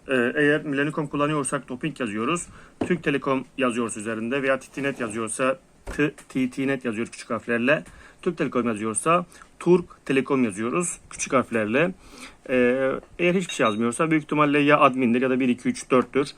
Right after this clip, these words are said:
Bilginiz olsun. Bizimkinde doping yazdığı için, e, doping yazdık. Ve arayüze girdik. Arkadaşlar internet olsun olmasın bu arayüzden mutlaka giriş yapar bilginiz olsun.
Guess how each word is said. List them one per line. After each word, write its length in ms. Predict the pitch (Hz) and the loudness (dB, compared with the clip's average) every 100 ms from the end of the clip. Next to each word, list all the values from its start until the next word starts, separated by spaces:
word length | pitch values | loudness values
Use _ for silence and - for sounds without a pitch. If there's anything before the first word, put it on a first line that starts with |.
| - - | -20 -4
Bilginiz 340 | 139 117 110 - | 0 0 -2 -4
olsun. 460 | 143 143 127 147 147 - - - 175 | -2 -2 0 -2 -2 -10 -20 -10 -2
Bizimkinde 580 | 147 127 139 135 113 113 | 0 0 2 4 4 2
doping 380 | 117 - 143 135 | -4 0 0 0
yazdığı 340 | 139 135 131 147 | 0 0 2 0
için, 380 | 127 147 143 143 _ _ | 0 2 2 0 _ _
e, 40 | 123 | 2
doping 600 | 120 113 123 147 147 156 | 2 2 -2 -2 -2 0
yazdık. 460 | 143 135 151 - - _ _ _ _ - - _ - | 0 0 -2 -2 -18 _ _ _ _ -20 -20 _ -14
Ve 240 | 139 139 143 | -2 0 2
arayüze 360 | 139 139 127 131 | 2 2 2 0
girdik. 260 | 120 127 147 | 0 0 0
Arkadaşlar 420 | 151 170 - 131 | 0 -2 -4 -4
internet 360 | 147 147 156 | -4 -2 -2
olsun 300 | 151 135 - | -2 -6 -6
olmasın 460 | 175 147 127 - 175 - - - | -4 -2 -2 -4 -6 -8 -20 -10
bu 100 | - | 0
arayüzden 380 | 143 156 147 165 | 2 2 -2 -4
mutlaka 320 | 156 139 131 | -4 -6 -6
giriş 340 | 147 139 156 147 | -4 -4 -4 -4
yapar 300 | 127 147 143 | -4 -4 -4
bilginiz 340 | 135 127 123 | -2 -2 -2
olsun. 420 | 147 147 131 156 | -6 -8 -6 -10